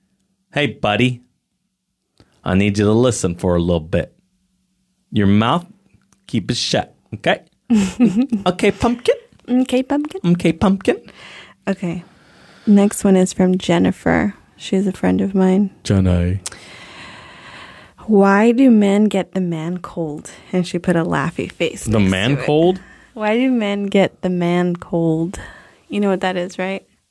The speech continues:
Speaker 1: Meaning that we get a little sick and we act all crazy like it's a big deal.
Speaker 2: You guys are extra when you're sick. Like, the world is ending. You can't move.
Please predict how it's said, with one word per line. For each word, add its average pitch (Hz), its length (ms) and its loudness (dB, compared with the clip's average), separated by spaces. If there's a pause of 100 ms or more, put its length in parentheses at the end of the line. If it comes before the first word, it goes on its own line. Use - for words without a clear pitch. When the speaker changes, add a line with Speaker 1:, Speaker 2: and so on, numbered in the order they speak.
(340)
Speaker 1:
Meaning 120 560 2
that 107 160 2
we 107 160 2
get 113 220 2
a 107 60 4
little 107 280 2
sick 107 340 -2
and 101 80 -2
we 98 120 0
act 101 220 -2
all 101 100 0
crazy 104 420 0
like 95 200 -2
it's 90 140 -2
a 98 40 -4
big 92 300 -4
deal. 101 340 2
Speaker 2:
You 202 280 -4
guys 196 300 -6
are 190 340 -4
extra 175 960 0
when 165 240 2
you're 151 200 0
sick. - 480 -6 (260)
Like, 185 380 0 (580)
the 185 100 0
world 190 340 4
is 190 140 2
ending. 170 600 2
You 196 100 -2
can't 185 300 2
move. 170 420 4